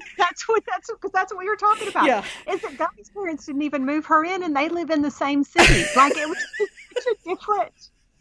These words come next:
Speaker 1: I have another friend that said her dad literally dropped her off at the curb with a suitcase and said, "Hey, don't get pregnant. Have a good semester."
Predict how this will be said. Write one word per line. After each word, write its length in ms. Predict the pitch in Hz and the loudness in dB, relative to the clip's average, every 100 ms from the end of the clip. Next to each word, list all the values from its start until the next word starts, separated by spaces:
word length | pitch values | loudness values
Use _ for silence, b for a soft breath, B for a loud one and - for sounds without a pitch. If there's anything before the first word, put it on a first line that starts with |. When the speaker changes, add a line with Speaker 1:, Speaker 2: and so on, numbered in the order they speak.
| _ _ _ B B - | _ _ _ B B 2
Speaker 1:
I 100 | 370 | 4
have 160 | 440 | 4
another 360 | 403 359 370 427 | 2 -2 0 -2
friend 280 | - 349 302 | -2 -4 -4
that 120 | 277 | -6
said 160 | 349 | -8
her 120 | 302 330 | -6 -2
dad 280 | 330 330 | 2 0
literally 400 | 262 285 330 320 | 0 0 0 0
dropped 320 | 269 262 269 302 | 0 2 2 2
her 80 | |
off 160 | 262 311 | -2 -2
at 100 | 320 | -6
the 80 | 277 | -6
curb 280 | 302 294 254 | 0 2 0
with 120 | 294 | -6
a 60 | 320 | -8
suitcase 540 | 349 311 277 214 - | -8 -4 -2 -2 -4
and 100 | 226 | -10
said, 160 | - 240 | -6 -2
"Hey, 240 | 214 285 | 0 0
don't 240 | - 208 214 | -2 -4 -2
get 180 | 254 - | -6 0
pregnant. 420 | 277 254 220 - | -2 0 -6 -4
Have 180 | 208 208 | -4 -4
a 60 | |
good 200 | 214 240 | -4 -6
semester." 680 | - - 285 294 311 - 175 | -8 -6 -4 -4 -8 -10 -10